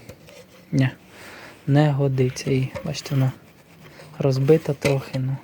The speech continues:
Ця, оце, да, це, це можна вбити. Взагалі ця величенця я так зробив, але я знаю. Думаю, хай буде, попробую.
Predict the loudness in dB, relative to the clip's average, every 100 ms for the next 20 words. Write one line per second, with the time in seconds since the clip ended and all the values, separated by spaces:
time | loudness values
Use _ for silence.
0 | -16 -20 -20 -20 -20 -20 -20 -18 -16 -14
1 | -2 2 4 4 0 2 2 4 4 2
2 | 0 -4 -4 -4 0 2 2 0 -2 -4
3 | -6 -10 -20 -20 -20 -20 -20 _ -20 -20
4 | -20 -20 -20 0 2 2 0 -2 -2 -4
5 | -4 -4 -4 -2 -2 0 0 0 -2 0
6 | 2 4 4 4 2 0 -4 -10 -16 -10
7 | -8 -2 0 0 0 -2 -4 -10 -14 -16
8 | -14 -8 -6 -6 -8 -14 -20 -20 -20 -18
9 | -2 2 4 6 4 6 4 2 -2 -4
10 | 0 2 2 -2